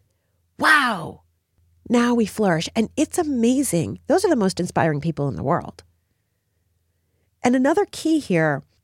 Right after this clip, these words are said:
Brené Brown, who is an incredible researcher on vulnerability and shame, she talks about the difference between saying, "I failed," or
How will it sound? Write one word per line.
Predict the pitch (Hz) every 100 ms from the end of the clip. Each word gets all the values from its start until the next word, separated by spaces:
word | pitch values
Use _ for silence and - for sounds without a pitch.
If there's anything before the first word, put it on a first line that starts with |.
| _ _ _ _
Brené | 208 254 262 339
Brown, | 226 185 180 151
who | 151 175
is | 180 180
an | 185
incredible | 190 233 220 180
researcher | 175 170 160 160
on | 156
vulnerability | 170 160 170 254 254 233
and | 170
shame, | 175 220 208 202 190 _ _ _ _ _ _ _
she | -
talks | - 320
about | - 359
the |
difference | 214 190 196
between | - 208 - 196 190 170 165 - _ _ _
saying, | - 214 190 - - _ _
"I | 202 196 262
failed," | 285 339 339 370 381 - - _ _ _ _ _
or | 226 208 180